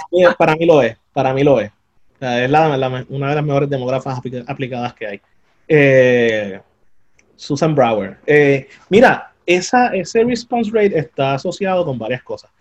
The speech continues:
Lo primero es que para llenar el censo con el self-response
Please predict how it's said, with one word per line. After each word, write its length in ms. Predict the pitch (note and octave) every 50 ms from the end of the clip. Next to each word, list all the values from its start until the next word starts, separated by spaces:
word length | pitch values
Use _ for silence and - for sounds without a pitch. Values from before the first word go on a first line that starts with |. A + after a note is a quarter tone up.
| _ _ _ _ -
Lo 80 | F3
primero 400 | F3+ F#3+ F#3+ G3+ A3+ A#3 A#3+ A#3+
es 200 | B3+ C4 B3+ -
que 400 | - - F#3 F3+ F3+ E3+ - - _ _ -
para 220 | D#3+ D3+ D3 D3
llenar 240 | D3 D3 D3+ E3 F#3
el 60 | G3+
censo 720 | G3+ G3 - G#3 G3+ G3+ G3+ - - D#3+ D3+ D3+ D#3 D#3 _ _ _
con 120 | - C3+ C3
el 60 | C3
self-response 880 | - - C#3 C#3 C#3 D#3+ E3+ E3 - - - E3+ C#3 B2 C3 C#3 -